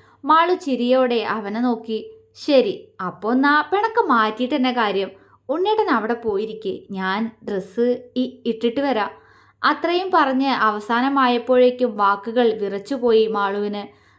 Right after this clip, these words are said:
അതുവരെയെല്ലാം സമ്മതിച്ചു കൊടുത്തവൻ പെട്ടെന്ന് ഇല്ല എന്ന പോലെ തലയാട്ടി. മാളു അവനെ സംശയത്തോടെ നോക്കി. "അതിടണ്ട, എനിക്ക് അല്ലാതെ കണ്ടാ മതിയല്ലോ, നല്ല ഭംഗിയാ."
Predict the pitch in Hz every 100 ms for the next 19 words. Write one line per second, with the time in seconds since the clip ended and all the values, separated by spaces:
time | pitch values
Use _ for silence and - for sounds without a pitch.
0 | _ _ 202 196 196 202 233 254 262 269
1 | 240 220 233 254 269 262 262 254 254 247
2 | 311 311 330 339 311 247 262 262 240 226
3 | 226 220 220 214 185 220 226 220 208 208
4 | - - _ _ 269 311 339 359 349 285
5 | 262 233 226 208 196 226 220 233 247 254
6 | 226 226 220 220 - _ _ - 247 285
7 | 359 311 302 294 220 - - 226 220 220
8 | 277 294 - 277 339 381 440 370 277 294
9 | 311 302 285 277 277 269 - 214 202 185
10 | 240 311 277 262 285 262